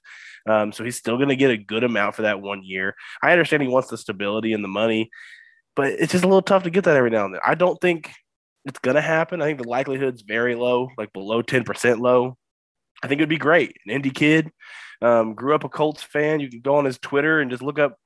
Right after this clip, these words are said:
Terry McLaurin's at and Colts and just find countless tweets that the dude has put out over the years in the twenty fourteens and college and high school years and everything for him. But I, I, I just don't think the compensation will line up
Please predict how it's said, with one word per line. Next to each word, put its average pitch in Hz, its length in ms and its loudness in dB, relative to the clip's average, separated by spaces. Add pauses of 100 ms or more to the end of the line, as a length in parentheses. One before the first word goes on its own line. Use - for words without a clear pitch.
(220)
Terry 156 260 2
McLaurin's 151 460 -2
at 147 260 -2
and 123 120 -12
Colts 156 340 -4
and 131 80 -18
just 127 140 -14
find 127 320 0
countless 127 500 -4
tweets - 420 -14 (380)
that - 80 -8
the 117 80 -2
dude 117 260 -2
has 110 120 -8
put 123 160 0
out 110 200 6
over 107 160 -4
the 104 100 -4
years 104 340 -2
in 101 120 -8
the 98 80 -12 (220)
twenty 117 260 0
fourteens 117 580 -2
and 104 160 -2 (440)
college 120 400 6
and 104 80 -2
high 120 180 2
school 113 240 -6
years 107 360 -2
and 104 80 -2
everything 101 340 -2
for 98 220 -2
him. 92 100 -8
But 98 260 0 (380)
I, 151 120 6
I, 156 220 2 (100)
I 151 40 2
just 151 240 -2
don't 139 260 2
think 139 420 0 (320)
the 120 100 -6
compensation 127 880 0
will 110 160 -6
line 113 260 2
up 107 220 0